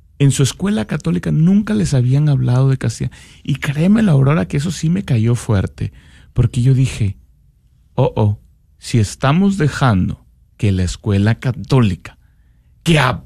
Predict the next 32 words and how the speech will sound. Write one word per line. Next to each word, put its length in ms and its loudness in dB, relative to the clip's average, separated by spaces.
pesar 500 2
de 140 -4
que 80 -4
están 320 -2
caras 400 2
y 80 0
tenemos 420 0
que 100 -4
pagar, 300 -2
les 240 2
vayan 300 2
a 40 0
enseñar 360 2
eso, 180 0
y 80 2
nosotros 560 0
como 240 -2
padres 260 0
de 80 0
familia 300 0
nos 120 -2
vamos 280 0
a 80 -4
quedar 260 0
con 120 0
los 140 2
brazos 380 0
cruzados 540 0
esperando 560 2
que 100 -6
lo 80 2
hagan", 280 2